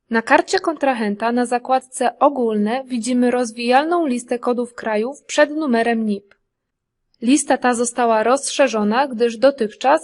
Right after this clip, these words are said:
znajdowały się na niej wyłącznie kraje Unii Europejskiej.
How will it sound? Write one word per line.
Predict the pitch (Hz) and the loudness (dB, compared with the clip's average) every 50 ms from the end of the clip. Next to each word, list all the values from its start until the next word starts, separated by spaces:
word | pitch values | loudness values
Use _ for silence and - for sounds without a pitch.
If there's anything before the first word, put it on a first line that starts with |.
| - 247 | -2 -8
znajdowały | 226 220 247 262 254 247 233 214 254 285 320 339 | -4 0 0 2 2 2 4 6 6 6 6 4
się | 311 - 269 247 | 0 -2 0 0
na | 233 226 226 | 0 0 0
niej | 226 240 254 254 | -2 -2 -4 -2
wyłącznie | 208 220 220 226 240 254 240 - - 277 269 | -2 0 2 2 2 0 0 -4 -8 -10 -8
kraje | - 233 233 233 240 240 - | -4 -2 0 0 0 0 0
Unii | - 226 226 226 233 - | 0 2 2 2 0 0
Europejskiej. | 226 214 214 226 220 220 220 208 202 196 202 - - 196 190 190 | -2 -2 -2 -4 -4 -2 -2 -4 -4 -4 -8 -12 -14 -16 -18 -20